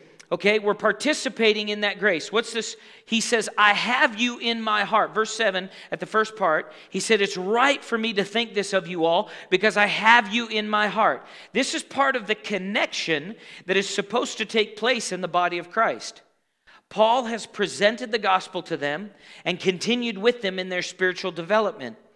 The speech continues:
In return, this church has partnered with Paul in his ministry to others. The result of the gospel, then, is believers being connected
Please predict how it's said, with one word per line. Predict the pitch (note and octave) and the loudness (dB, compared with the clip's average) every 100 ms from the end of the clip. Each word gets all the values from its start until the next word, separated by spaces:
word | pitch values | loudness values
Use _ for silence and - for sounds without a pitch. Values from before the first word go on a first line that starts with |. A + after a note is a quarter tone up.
| _ - - | _ -20 -4
In | G#3 A3+ | 0 2
return, | A3 G#3+ - D4 C4+ | 2 2 4 4 4
this | A3+ B3 | 2 -2
church | - - C#4+ - | -2 0 0 0
has | G3+ | -6
partnered | - A3 B3+ C#4 B3 G3+ | -4 2 2 2 -2 0
with | G3 - | -4 -2
Paul | F#3 F3+ F#3+ | 2 2 0
in | G3 | -2
his | G3 F#3+ F3+ | -6 -6 -6
ministry | A3 G#3+ - F#3 | -4 -4 -6 -8
to | - F#3 | -8 -4
others. | G#3 G3 A#2 - - - _ _ _ _ _ _ _ _ _ - - - - | -2 -2 -4 -10 -20 -20 _ _ _ _ _ _ _ _ _ -20 -20 -20 -6
The | F3 | -2
result | F#3 G3+ - G#3+ B3+ B3+ | 2 2 4 4 4 0
of | D4+ | -4
the | D4+ | -2
gospel, | A3+ G#3 G#3+ - A#3 G3 | -2 0 0 -2 -2 2
then, | F3+ F3+ | 2 0
is | F#3 F#3 | 0 -4
believers | C#3+ F#3 F#3 A#3 B3+ A#3+ D#3+ | -2 -4 -4 -4 -2 -4 -4
being | F3+ G3+ F#3+ | -6 -6 -6
connected | F#3+ F#3+ A3 A3+ - F#3 | -8 -4 -4 -4 -6 -8